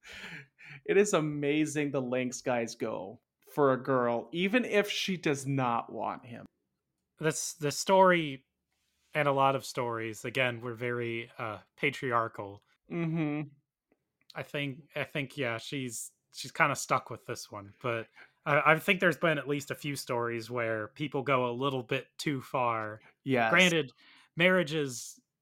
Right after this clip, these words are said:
Speaker 2: were also a bit more significant, and scoring good boy points with Rome and returning, I guess, well, it's a disgraced daughter at this point, according to Ravenna court. But
Speaker 1: Yeah, according to him himself,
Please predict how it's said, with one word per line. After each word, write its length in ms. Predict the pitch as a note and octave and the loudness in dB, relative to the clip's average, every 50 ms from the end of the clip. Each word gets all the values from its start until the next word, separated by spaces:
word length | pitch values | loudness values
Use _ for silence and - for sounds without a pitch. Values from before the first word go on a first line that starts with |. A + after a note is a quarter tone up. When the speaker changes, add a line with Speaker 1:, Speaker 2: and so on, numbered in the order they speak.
| _ _ - | _ _ -4
Speaker 2:
were 220 | D3+ D3+ D3+ C#3+ | 0 0 2 2
also 440 | D3+ D#3 D#3+ - - - C#3+ C3+ C3 | 2 2 2 0 -2 -4 -4 -4 -4
a 60 | A#2+ | -4
bit 160 | B2+ C#3+ - C3 | -6 -6 -6 -4
more 160 | C3 B2+ A#2+ | -4 -6 -6
significant, 680 | - - A2 A2+ C3 C3+ - - - - B2 A#2 A#2 - C3 | -6 -8 -8 -6 -6 -6 -6 -8 -10 -10 -10 -12 -12 -10 -8
and 540 | B2 A#2+ A#2+ A#2 A2+ A2 A2 G#2+ G#2+ - - - _ _ _ _ _ _ _ _ - | -6 -4 -4 -4 -6 -8 -10 -12 -14 -16 -18 -20 _ _ _ _ _ _ _ _ -18
scoring 400 | - - - E3 D#3 D3+ C#3+ C3+ A#2+ | -14 -6 -2 0 0 0 0 0 -2
good 180 | C#3+ C#3 B2+ | -4 -4 -2
boy 160 | B2+ C3 B2 | -4 -4 -4
points 300 | A#2 - D3 C#3 B2 - C3+ | -4 -6 -8 -8 -8 -8 -10
with 100 | B2 - - | -12 -6 -4
Rome 260 | C3 B2+ B2+ A#2+ A#2+ | -2 -2 -2 -4 -6
and 140 | A2+ A2+ G#2+ | -8 -10 -10
returning, 640 | G#2+ - - C3 B2 B2 A#2+ A#2 A#2 A2+ A2 G#2+ G#2+ - _ _ _ _ _ _ _ _ _ _ _ _ _ _ - | -12 -10 -8 -6 -6 -6 -6 -8 -8 -10 -10 -12 -14 -18 _ _ _ _ _ _ _ _ _ _ _ _ _ _ -14
I 100 | A#2+ - _ | -14 -12 _
guess, 320 | - A#2 A#2 A2+ - - - | -8 -8 -8 -8 -8 -10 -10
well, 200 | A#2 G#2+ G#2+ G2 F#2 | -8 -8 -8 -10 -14
it's 120 | - - | -18 -18
a 20 | A2 | -16
disgraced 600 | - A2+ - - - A#2+ B2+ B2+ - - - - - | -14 -14 -12 -8 -4 -4 -4 -4 -6 -10 -14 -10 -8
daughter 360 | A#2 G2+ G2+ G2+ G2 F#2+ G2+ | -6 -6 -4 -6 -6 -8 -10
at 100 | G2+ - | -6 -6
this 180 | B2+ A#2 - | -4 -4 -4
point, 280 | - - A2+ G#2 G2 G2+ | -6 -6 -6 -6 -6 -8
according 500 | - - C3 A#2 A2 A2 G#2+ G#2 G#2 G2+ - | -2 0 0 2 2 0 -2 -4 -8 -10 -6
to 520 | - C3+ B2 A2+ A2 G#2+ G#2+ G#2 G#2 - _ - _ _ | -2 0 0 2 0 0 -2 -4 -6 -8 _ -20 _ _
Ravenna 440 | C#3 A#2+ G#2 A#2+ A#2+ B2 A#2 A2 - | -2 0 2 4 4 4 2 0 -2
court. 340 | - - A2 G#2 A2 A#2+ - _ _ | -4 -4 -4 -4 -4 -6 -10 _ _
But 180 | F3+ E3+ E3 E3 | 4 6 6 6
Speaker 1:
Yeah, 220 | D3+ B2 A#2+ - - | 6 4 0 -4 -10
according 440 | D3+ C#3+ - F#3+ F#3+ G3 G3 G3 G3 | -10 -2 2 4 4 6 4 2 0
to 80 | F#3 | -2
him 240 | - - G#3+ A3 G#3+ | 0 2 4 4 4
himself, 720 | G3+ F#3 F3+ E3+ - - A#3 B3+ D3+ - - - - - | 4 2 0 0 0 2 2 2 2 0 -2 -6 -12 -14